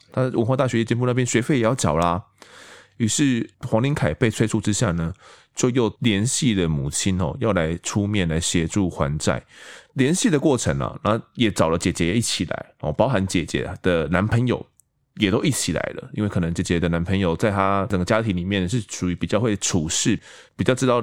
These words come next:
人情世故的人啦，对，所以也有一起去这样子。然后其实黄林凯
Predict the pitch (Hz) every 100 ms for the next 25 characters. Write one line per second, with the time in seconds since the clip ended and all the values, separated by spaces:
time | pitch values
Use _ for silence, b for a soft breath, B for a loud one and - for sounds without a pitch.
0 | 110 113 110 104 - 123 117 104 87 78
1 | - 58 53 - _ - 80 117 104 -
2 | - 120 95 107 - - - - - 82
3 | 57 - - - B B B B B B
4 | - 123 170 - - 147 143 127 120 143
5 | -